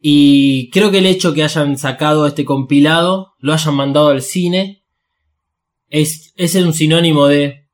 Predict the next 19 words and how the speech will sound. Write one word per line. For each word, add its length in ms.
"¿Vos 300
querías? 720
Bueno, 140
entonces 260
vas 180
a 120
consumir 760
todo 360
lo 120
que 120
yo 180
te 80
voy 180
a 80
dar 220
para 180
que 80
encuentres 460
explicaciones". 840